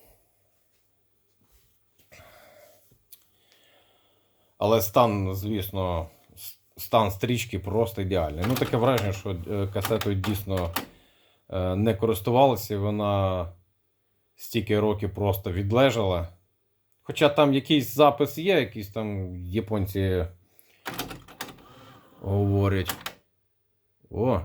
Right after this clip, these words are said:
оце ч-, оце щось, е, незрозуміло. Бачите, вона не, не захотіла калібрнутись.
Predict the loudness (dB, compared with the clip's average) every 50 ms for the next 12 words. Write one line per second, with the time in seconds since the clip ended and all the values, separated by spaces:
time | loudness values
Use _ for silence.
0 | -6 -8 -8 -8 -4 0 2 2 2 2 0 -6 -8 -6 -6 -6 -4 -4 -2 0
1 | 0 0 2 2 2 2 2 0 -2 0 2 4 6 8 8 6 6 4 0 -2
2 | -2 0 2 4 4 4 4 2 2 0 0 0 0 0 2 2 2 2 0 0
3 | 2 2 0 0 0 -4 -4 -2 -2 -2 -2 0 0 0 0 -2 -2 -2 -2 0
4 | 0 0 0 -2 -4 -4 -4 -2 -2 0 -2 -2 -4 -6 -4 -2 -2 0 2 2
5 | 0 0 -2 -8 -12 -14